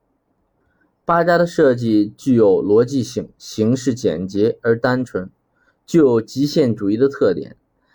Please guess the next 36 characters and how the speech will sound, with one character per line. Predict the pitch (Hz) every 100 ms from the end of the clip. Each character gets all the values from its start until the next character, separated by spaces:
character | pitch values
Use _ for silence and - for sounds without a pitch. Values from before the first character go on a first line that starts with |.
| _ _
他 | 160
擅 | 170 139
长 | 123 127 139
利 | 147
用 | 143 123
光 | 127 151 156
线 | 151 113 - -
去 | - 131 117
界 | 120 147 117
定 | 113
空 | 110 135 131
间。 | 131 131 - _ _ _ _ _ _ _
在 | 139 127 113
加 | 139 135
斯 | -
帕 | - 127 113
住 | - 117
宅 | 107 104
里， | 104 92 - _ _ _
他 | 180
利 | 180 175
用 | 151 131
平 | 123 143 160
行 | 151 151
光 | 156 151
线 | 151 151 90 -
强 | - 113
调 | 135 131
了 | 117 107
整 | - 101 101
栋 | 120 127
建 | 165 123 98
筑 | 98 82 - _ _ _ _ _ _ _
的 | 113 113 113
纯 | - 120 131
白 | 131 104 110